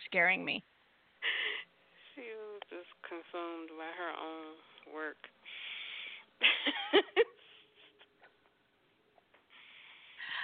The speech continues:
Speaker 1: I like it.
Speaker 2: Yeah.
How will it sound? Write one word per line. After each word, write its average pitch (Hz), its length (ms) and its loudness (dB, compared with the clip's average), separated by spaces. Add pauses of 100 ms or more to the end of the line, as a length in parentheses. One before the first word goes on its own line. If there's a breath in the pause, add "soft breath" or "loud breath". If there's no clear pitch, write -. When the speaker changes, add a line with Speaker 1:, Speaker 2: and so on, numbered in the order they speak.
(480 loud breath)
Speaker 1:
I 190 180 10
like 170 400 2
it. - 160 6 (880)
Speaker 2:
Yeah. 233 360 -8